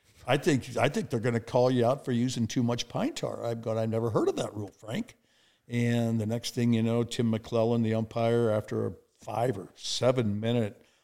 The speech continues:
discussion with other umpires, he comes over, he measures my bat on the ground, and I'm going, "Well, what's he doing that for?" Well, there's a rule that you can't have pine tar more than eighteen inches up from the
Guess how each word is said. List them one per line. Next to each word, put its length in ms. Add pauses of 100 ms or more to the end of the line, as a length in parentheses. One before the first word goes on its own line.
(180)
discussion 640
with 140
other 320
umpires, 720 (500)
he 260
comes 380
over, 300
he 60
measures 420
my 160
bat 320
on 160
the 80
ground, 480
and 80
I'm 160
going, 320
"Well, 200
what's 200
he 100
doing 400
that 180
for?" 360 (1900)
Well, 220
there's 240
a 60
rule 440
that 160
you 100
can't 300
have 200
pine 220
tar 220
more 200
than 140
eighteen 340
inches 340
up 200
from 200
the 120